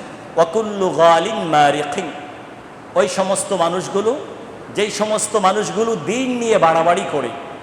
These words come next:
ধর্ম নিয়ে বাড়াবাড়ি করে, ধর্মের মধ্যে কঠোরতা করে, ধর্মকে অন্যের উপরে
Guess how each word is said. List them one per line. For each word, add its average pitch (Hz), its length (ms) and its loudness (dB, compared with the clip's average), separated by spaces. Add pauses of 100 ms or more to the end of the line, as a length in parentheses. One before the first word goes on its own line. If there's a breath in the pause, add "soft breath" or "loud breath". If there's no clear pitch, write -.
(380)
ধর্ম 196 340 0
নিয়ে 247 220 0
বাড়াবাড়ি 226 520 6
করে, 208 200 0 (560)
ধর্মের 240 380 4
মধ্যে 247 300 2
কঠোরতা 262 480 4
করে, 226 260 0 (520)
ধর্মকে 254 480 4
অন্যের 254 380 6
উপরে 254 280 6